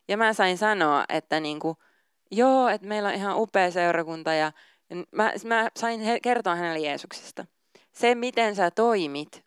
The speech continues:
on, se pointtaa jonnekin. Ja oletko sä todistus Jumalan valtakunnasta? Olet se todistus Jumalan läsnäolosta?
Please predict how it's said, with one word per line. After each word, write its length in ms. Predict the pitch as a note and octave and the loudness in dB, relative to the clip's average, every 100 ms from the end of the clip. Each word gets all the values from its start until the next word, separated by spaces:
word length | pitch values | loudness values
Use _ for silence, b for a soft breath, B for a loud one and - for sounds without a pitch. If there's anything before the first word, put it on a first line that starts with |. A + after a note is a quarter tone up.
| - | -2
on, 320 | F3 E3+ D#3+ - _ _ _ _ _ _ _ | 0 0 -4 -14 _ _ _ _ _ _ _
se 180 | - G#3+ | 0 4
pointtaa 640 | A#3+ A#3 E3 - D3 C#3 | 6 4 2 -2 0 2
jonnekin. 760 | D3+ D3 C#3+ D3+ - B3 D3+ - _ - - _ b b b | 2 0 -4 -8 -2 0 0 -4 _ -12 -12 _ b b b
Ja 140 | F#3 F3+ | 2 4
oletko 320 | A3+ A3+ G#3+ | 4 2 0
sä 160 | G#3+ G3+ | 0 2
todistus 640 | A#3 A#3 G3 - E3 E3 | 4 4 0 -4 -10 -8
Jumalan 360 | G3+ F#3 D#3+ D#3 | -2 0 0 -2
valtakunnasta? 680 | G3+ F3+ D3 D3 D3 - - | -4 -6 -12 -12 -14 -8 -2
Olet 300 | F3+ F#3 - | 0 0 -2
se 120 | - | 0
todistus 640 | - A#3+ A3+ G3+ - D#3+ | 6 6 6 2 -2 0
Jumalan 420 | F#3 F#3+ F3 D#3+ D#3+ | 0 2 0 0 0
läsnäolosta? 720 | G#3 - D3+ A#2 C3 D#3 | 0 -2 -2 0 0 -2